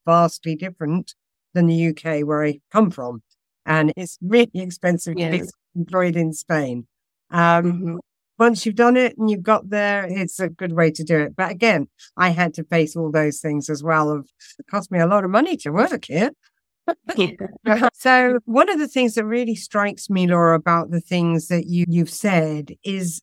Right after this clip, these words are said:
Speaker 1: about now you're practicing, now you're working with clients. Your,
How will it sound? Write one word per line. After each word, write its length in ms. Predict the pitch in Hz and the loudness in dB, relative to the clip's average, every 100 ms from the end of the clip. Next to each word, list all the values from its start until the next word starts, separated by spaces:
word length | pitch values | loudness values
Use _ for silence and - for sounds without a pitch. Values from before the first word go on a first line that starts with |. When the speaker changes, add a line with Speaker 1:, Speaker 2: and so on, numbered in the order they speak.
| _ | _
Speaker 1:
about 440 | 190 202 185 180 - | -2 2 2 2 -2
now 180 | 202 220 | 2 4
you're 180 | 233 | 2
practicing, 720 | 180 - 196 175 180 175 160 | -2 -2 -4 -2 -8 -2 -2
now 120 | 165 180 | 0 0
you're 160 | 175 | 0
working 440 | 147 165 170 175 180 | 0 2 0 -2 -4
with 180 | 165 - | -4 -4
clients. 520 | 147 135 131 120 - _ _ | -8 -6 -10 -14 -18 _ _
Your, 180 | 156 156 | -2 0